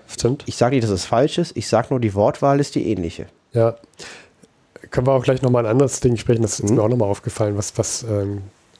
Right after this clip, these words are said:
Speaker 1: Unterschied ist.
Speaker 2: Mhm.
Speaker 1: Ähm,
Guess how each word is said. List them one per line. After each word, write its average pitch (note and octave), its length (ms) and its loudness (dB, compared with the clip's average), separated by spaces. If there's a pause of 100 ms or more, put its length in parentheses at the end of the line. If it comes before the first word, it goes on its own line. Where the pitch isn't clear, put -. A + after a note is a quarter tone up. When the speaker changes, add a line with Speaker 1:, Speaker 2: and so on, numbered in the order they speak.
(400)
Speaker 1:
Unterschied A2+ 540 -2
ist. - 360 -6
Speaker 2:
Mhm. G#2 280 -2 (160)
Speaker 1:
Ähm, A2 680 2